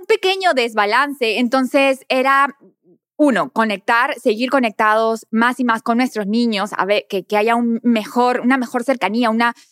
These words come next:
una, un contacto más directo con ellos. Y dos, que nuestros voluntarios, eh, eh, estén también involucrados, ¿no? Más y más voluntarios, ¿no? Entonces, se-, dijimos,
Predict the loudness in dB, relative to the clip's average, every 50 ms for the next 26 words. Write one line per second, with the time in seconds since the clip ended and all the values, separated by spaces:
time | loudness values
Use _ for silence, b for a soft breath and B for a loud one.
0 | b b b b b -2 0 2 2 2 2 2 0 0 0 0 0 -2 -2 -2
1 | 0 0 0 0 0 0 0 0 2 2 0 0 -2 _ -4 -2 -2 -2 -2 -2
2 | -4 -2 -2 0 0 0 0 -2 -6 _ _ _ _ _ _ _ 2 4 4 4
3 | 4 2 2 2 0 -2 -4 -8 -12 -6 -2 -2 0 0 -2 -2 -2 0 2 2
4 | 2 2 2 0 0 2 2 2 2 0 -2 -6 -8 _ -4 -2 -2 -2 -2 -2
5 | -4 -4 -6 -10 -12 -16 _ _ _ _ _ _ _ -2 -2 0 0 -2 -2 -4
6 | -4 -6 -8 -10 -10 _ -8 -8 -8 -4 -2 0 0 0 0 0 0 0 0 -2
7 | -2 -2 -2 -2 -2 0 -2 0 0 0 0 0 -2 -2 -2 0 0 2 0 0
8 | -2 -4 -6 -6 -6 -4 -2 0 0 0 0 0 -2 -4 -4 -4 -4 -4 -4 -4
9 | -6 -6 -4 -2 -2 -2 -4 -6 -8 -6 -6 -6 -6 B B B B B B B
10 | B 0 0 2 2 0 0 0 0 0 2 2 0 -2 -4 -10 -18 _ _ _
11 | _ _ _ _ _ -6 -2 0 0 0 0 -4 -4 -4 -2 0 2 2 2 2
12 | 0 -2